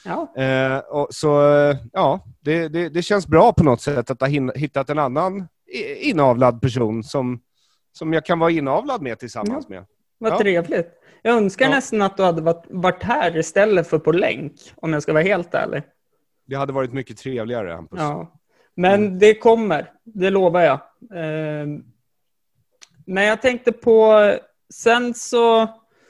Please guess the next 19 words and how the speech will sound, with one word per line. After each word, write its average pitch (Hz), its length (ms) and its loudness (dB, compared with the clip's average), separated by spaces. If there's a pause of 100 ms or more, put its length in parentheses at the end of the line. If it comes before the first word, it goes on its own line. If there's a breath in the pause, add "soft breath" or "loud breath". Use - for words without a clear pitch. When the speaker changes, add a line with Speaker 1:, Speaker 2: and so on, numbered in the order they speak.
(640 soft breath)
Speaker 1:
hände 170 400 4
det 202 60 8
ju 214 100 10
lite 208 260 2
saker 202 380 2
med 190 160 -4
T 180 100 4
S 170 140 2
Knas. 214 640 0
Ni 170 100 0
hade 170 220 2
en 170 120 0
stand-up-klubb 165 1700 0
som 190 180 -2
hette 170 220 0
T 156 200 -2
S 143 220 -4
Kaos. 180 840 0 (540 soft breath)
Speaker 2:
Ja. 101 180 -12